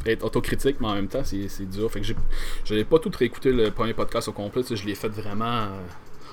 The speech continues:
on the spot, on va dire. Ça, c'était vraiment pa, pa, pa, pa, pa, pa, pa. Tu sais, j'ai pas trop, c'est peut-être que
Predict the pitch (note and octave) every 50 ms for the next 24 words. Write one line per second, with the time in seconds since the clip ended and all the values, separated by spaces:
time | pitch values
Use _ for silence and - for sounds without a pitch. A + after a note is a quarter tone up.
0 | - - A2+ A#2+ A#2 A2 F#2+ - - - A2 A2+ - - A2 G#2 G#2+ G2+ G2+ G#2+
1 | A2 G#2+ - G#2+ - - - G2 F#2 G2+ G2 G#2 G#2 G#2 G#2 G2 F#2 - - -
2 | - - - - - F#2+ - - F#2 - G2 - - F#2 - - F2+ - - -
3 | - - B1+ - - - - - - - - - - A2 F#2+ G2+ F#2 A#2+ A2+ -
4 | - G#2 - - G#2+ - - D3+ D3 - A#2 A2 G#2+ G#2